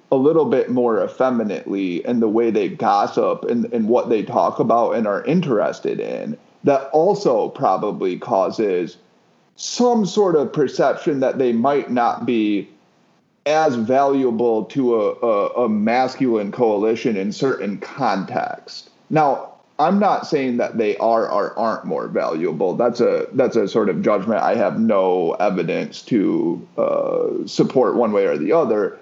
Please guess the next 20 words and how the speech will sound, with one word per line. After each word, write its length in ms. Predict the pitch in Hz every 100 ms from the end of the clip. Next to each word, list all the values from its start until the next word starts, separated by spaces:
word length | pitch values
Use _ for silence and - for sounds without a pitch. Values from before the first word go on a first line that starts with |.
| _ _ -
But 320 | 151 - - 160
that 180 | 151
there 180 | 147 131
are 100 | 120
perceptions 720 | 123 117 - 233 170 160 110 120
of 160 | 104
it 180 | 104 -
seems 340 | - 131 110
pretty 320 | - 151 110 92
clear 400 | - 120 98 80
to 160 | 104 73
me. 420 | 67 58 65 - _ _ _
And 460 | 127 127 117 104 - - _ _ _ 135
I 80 |
think 300 | 139 214 214
that's 240 | 185 151 - -
also 580 | - 196 254 - 214 131
why, 680 | 95 85 - 50 - - 92 - _ _ _ _ _ _ _ _ _ _ _ _ _ _ _ _ _ _ _ _ _ _
well, 320 | 165 160 127 -
well, 580 | 170 143 123 - 113